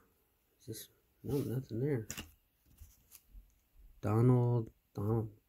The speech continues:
Josh Donaldson. And a, no, it says, uh, oh,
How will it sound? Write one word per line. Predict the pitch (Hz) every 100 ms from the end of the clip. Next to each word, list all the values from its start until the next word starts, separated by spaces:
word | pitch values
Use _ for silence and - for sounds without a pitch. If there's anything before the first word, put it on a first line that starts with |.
| _
Josh | 113 117 -
Donaldson. | 107 113 123 - 131 123 - _ _ - _ _ _ _ _ _ _ _ _ _ _ _
And | 120 120 117 113 120 120 120 123 123 123 110
a, | 113 117 120 120 120 117 - _ -
no, | 131 117
it | -
says, | 101 101
uh, | 101 104 - _ _ _ _ _ _ _ _ _ 131
oh, | 110